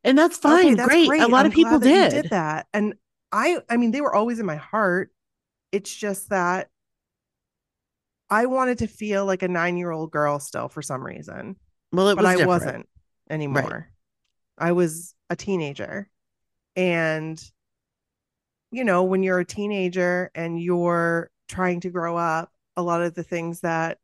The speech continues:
Speaker 2: make you feel like a kid, you don't want anymore. What was weird was that's, I don't feel like that was ever the case with New Kids. Now I'm, like, talking about it out loud. Like,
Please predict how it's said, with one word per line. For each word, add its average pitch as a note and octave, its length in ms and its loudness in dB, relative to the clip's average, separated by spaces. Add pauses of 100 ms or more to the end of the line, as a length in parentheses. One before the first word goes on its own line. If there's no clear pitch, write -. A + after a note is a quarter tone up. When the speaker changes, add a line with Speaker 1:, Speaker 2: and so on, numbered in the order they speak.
(540)
Speaker 2:
make F3+ 280 -2
you F3 80 -8
feel E3+ 280 -2
like D#3+ 200 -6
a D#3 40 -16
kid, F3+ 320 -6
you D#3+ 120 -10
don't D#3 240 -8 (100)
want D#3 380 -2
anymore. - 680 -10 (1500)
What F#3+ 260 -2
was F#3+ 200 -2
weird G#3 440 -2
was D#3+ 640 -4 (280)
that's, F#3 340 -2
I - 240 -8
don't - 140 -18
feel D4 140 -4
like D4+ 160 -4
that A#3+ 160 -6
was A#3+ 100 -6
ever A#3 180 -2
the G#3 100 -4
case A#3 360 -6
with A3 100 -2
New G#3 200 0
Kids. A3 280 -2
Now F3+ 180 2
I'm, G3 160 -2
like, F3+ 180 -2
talking F#3+ 380 -2
about F3+ 200 -2
it F3+ 80 -6
out F3 160 -2
loud. F#3 280 -4
Like, E3 120 -8